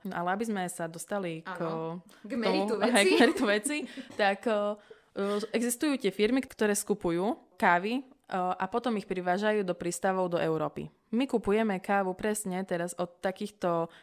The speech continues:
Speaker 1: importérov kvôli tomu, existuje direct trade. Ale nám sa to momentálne, keďže sme taká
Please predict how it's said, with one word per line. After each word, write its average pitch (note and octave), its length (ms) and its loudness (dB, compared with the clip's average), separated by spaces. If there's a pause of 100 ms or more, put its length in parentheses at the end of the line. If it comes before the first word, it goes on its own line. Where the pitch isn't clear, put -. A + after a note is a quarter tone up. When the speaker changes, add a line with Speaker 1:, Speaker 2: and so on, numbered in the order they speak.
(140)
Speaker 1:
importérov F3 760 0 (420)
kvôli F#3 300 0
tomu, E3+ 400 -2 (160)
existuje G#3 500 0
direct D#3+ 400 -4
trade. - 300 -12 (300)
Ale F#3 180 -2
nám G#3+ 160 0
sa A3 140 -4
to G3 120 -6
momentálne, F3+ 720 -4
keďže E3+ 300 -10
sme F3 100 -8
taká E3 380 -8